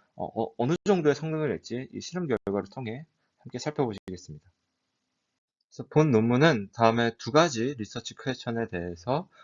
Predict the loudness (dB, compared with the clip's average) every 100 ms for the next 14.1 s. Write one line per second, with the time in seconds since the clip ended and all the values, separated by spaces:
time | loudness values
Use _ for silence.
0 | _ -14 -6 -4 -2 -2 -4 -6 -4 -6
1 | -6 -6 -6 -8 _ -14 -12 -8 -4 -4
2 | -2 -2 -4 -6 -12 -20 -20 _ -16 -6
3 | -4 0 0 0 -4 -4 -4 -4 -6 -8
4 | -8 -10 -8 -8 -8 -10 -14 -16 -18 -20
5 | _ _ _ _ -12 -2 0 2 0 0
6 | -4 -8 -18 _ _ _ -10 2 4 4
7 | 0 -2 2 6 6 4 2 -2 -8 -14
8 | -8 -2 0 -2 -6 -14 _ -14 -6 -4
9 | -6 -8 -14 -18 -4 -2 -2 -4 -8 -4
10 | 2 4 4 2 -2 -2 0 0 -4 -4
11 | -2 -2 -2 -2 -2 -2 -6 -12 -20 -12
12 | -8 -6 -4 -2 0 0 -2 -2 -2 0
13 | 2 2 2 0 -2 -8 -6 -4 -2 -4